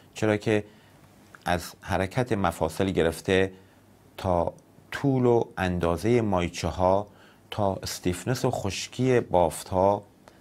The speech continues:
تمام اینها توسط فیزیوتراپیست دی-، ارزیابی می‌شه و اندازه‌گیری می‌شه و براشون راه حل داریم،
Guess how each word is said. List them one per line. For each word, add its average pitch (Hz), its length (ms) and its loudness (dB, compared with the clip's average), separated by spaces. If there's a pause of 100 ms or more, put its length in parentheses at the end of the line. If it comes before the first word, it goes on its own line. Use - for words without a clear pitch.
(100)
تمام 139 380 0
اینها 107 680 2 (460)
توسط 92 440 -2
فیزیوتراپیست 82 840 -2 (300)
دی-، 85 200 -2 (580)
ارزیابی 78 520 0
می‌شه 110 300 -2
و 95 140 -4
اندازه‌گیری 78 680 0
می‌شه 117 380 0 (280)
و 104 80 -6
براشون 120 400 -2
راه 113 220 4
حل 180 180 2
داریم، 101 320 4